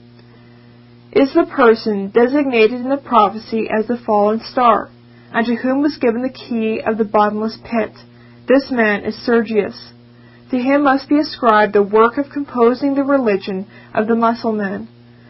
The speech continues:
The histories of that age appear, it is true, at a loss whether to ascribe the work to a Jew, a Persian, or a monk, for each of those three were associates of the impostor,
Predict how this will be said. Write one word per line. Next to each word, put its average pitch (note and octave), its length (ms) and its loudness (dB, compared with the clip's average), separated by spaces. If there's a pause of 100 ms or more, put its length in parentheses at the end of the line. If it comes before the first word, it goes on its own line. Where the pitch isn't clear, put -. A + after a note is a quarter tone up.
(260)
The B3 60 0
histories D4 640 0
of G#3 160 -4
that A3 300 4
age A3+ 320 2
appear, A3 600 -2 (360)
it A3 140 0
is C#4+ 200 0 (120)
true, G#3 400 2
at G#3 100 -2
a A3+ 60 4
loss A3 500 4
whether A#3+ 240 0
to C4 200 -2
ascribe G#3+ 540 0
the G#3 120 2
work A3 340 2 (200)
to A#3+ 80 0
a G3 120 2
Jew, A#3+ 560 -2
a C4+ 100 2
Persian, G#3+ 640 0
or G#3+ 180 2
a G#3+ 60 2
monk, A3 460 -2 (540)
for - 120 -2
each B3+ 240 -4
of C#4+ 180 0
those A3 440 4 (120)
three A3 420 0
were A3 240 2
associates A#3+ 840 -2
of G#3 160 -2
the B3 120 -4
impostor, A3+ 760 -2